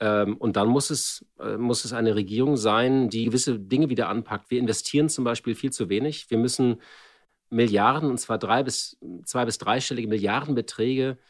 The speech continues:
in den Austausch unserer Infrastruktur investieren. Wir müssen nicht nur Gebäude dämmen, wir müssen Ölheizungen austauschen, Solardächer installieren, Windräder bauen.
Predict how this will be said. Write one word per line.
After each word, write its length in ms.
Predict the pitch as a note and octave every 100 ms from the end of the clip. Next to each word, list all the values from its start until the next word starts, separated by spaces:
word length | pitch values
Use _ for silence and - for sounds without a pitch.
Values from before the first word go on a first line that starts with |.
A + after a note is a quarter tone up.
| _ _
in 60 | A#2+
den 140 | A2
Austausch 500 | G#2+ B2 - A#2+ A#2
unserer 220 | A2+ G2+
Infrastruktur 520 | G#2+ C3+ G3+ A#2+ - A2+
investieren. 600 | G2 G#2 - G#2 G#2+ A2
Wir 60 |
müssen 420 | G#2+ A#2 A#2+ A2
nicht 260 | - A2+ A2+
nur 100 | B2
Gebäude 380 | G#2 F#2+ A#2 C#3
dämmen, 200 | A#2 A2+
wir 60 |
müssen 240 | A2+ A2 A#2+
Ölheizungen 540 | B2 A#2+ C3 - A2+
austauschen, 840 | G2 A#2 - G#2 A2+ - A2+ A2
Solardächer 600 | G#2 A2 A2 A#2+ A#2+ A#2
installieren, 500 | A2+ A2 A2 G2+ A2
Windräder 420 | - E3 C3 G2 F#2
bauen. 380 | F2+ A2 D3+